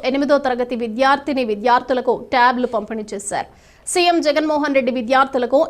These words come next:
ఇంగ్లీష్ మీడియం ప్రవేశపెట్టడంతో పాటు అన్ని విధాలుగా వారి అభ్యున్నతికి కృషి చేస్తున్నారని స్థానిక నాయకులు అన్నారు. నాడు నేడు పనుల ద్వారా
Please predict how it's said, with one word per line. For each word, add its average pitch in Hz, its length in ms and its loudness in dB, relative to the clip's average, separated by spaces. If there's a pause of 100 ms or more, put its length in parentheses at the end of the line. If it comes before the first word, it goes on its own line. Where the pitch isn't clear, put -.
(120)
ఇంగ్లీష్ 320 360 0
మీడియం 294 320 0 (140)
ప్రవేశపెట్టడంతో 262 960 0
పాటు 262 260 2 (460)
అన్ని 294 240 2
విధాలుగా 294 380 4
వారి 294 260 2 (140)
అభ్యున్నతికి 320 600 0
కృషి 254 320 -4
చేస్తున్నారని 285 600 2 (180)
స్థానిక 285 520 -2 (120)
నాయకులు 277 340 -2
అన్నారు. - 300 -10 (460)
నాడు 294 380 4
నేడు 320 200 4 (120)
పనుల 302 220 4
ద్వారా 285 300 2